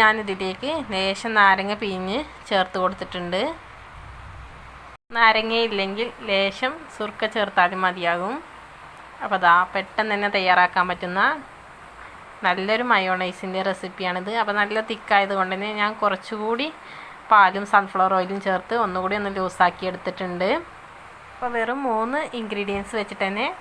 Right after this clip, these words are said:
പെട്ടെന്ന് തയ്യാറാക്കാവുന്ന നല്ലൊരു മയോണൈസാണിത്. മുട്ടയൊന്നും ചേർക്കാത്ത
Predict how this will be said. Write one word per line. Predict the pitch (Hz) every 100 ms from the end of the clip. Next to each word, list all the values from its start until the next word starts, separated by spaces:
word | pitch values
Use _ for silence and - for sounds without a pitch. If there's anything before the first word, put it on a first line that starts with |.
| -
പെട്ടെന്ന് | 185 - 226 269 269
തയ്യാറാക്കാവുന്ന | 220 208 202 196 196 190 196 226 - 202
നല്ലൊരു | 180 180 208 247 240
മയോണൈസാണിത്. | 202 190 185 185 202 190 214 240
മുട്ടയൊന്നും | 196 - 208 220 233
ചേർക്കാത്ത | 202 190 190 185